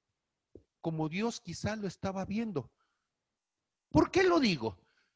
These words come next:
Porque cuando uno lee un pasaje de la palabra, uno tendría que pensar por qué las cosas fueron de esa manera.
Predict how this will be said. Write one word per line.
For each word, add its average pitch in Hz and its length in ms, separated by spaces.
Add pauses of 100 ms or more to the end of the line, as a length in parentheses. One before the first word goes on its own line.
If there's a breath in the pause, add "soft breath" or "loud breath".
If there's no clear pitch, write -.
(460)
Porque 190 240
cuando 196 640
uno 302 400
lee 226 300
un 233 260
pasaje 170 720
de 95 140
la 98 180
palabra, 113 400
uno 143 200
tendría 135 360
que 151 120
pensar 135 600
por 127 220
qué 156 100
las 156 260
cosas 139 400
fueron 123 320
de 113 100
esa 113 200
manera. 107 420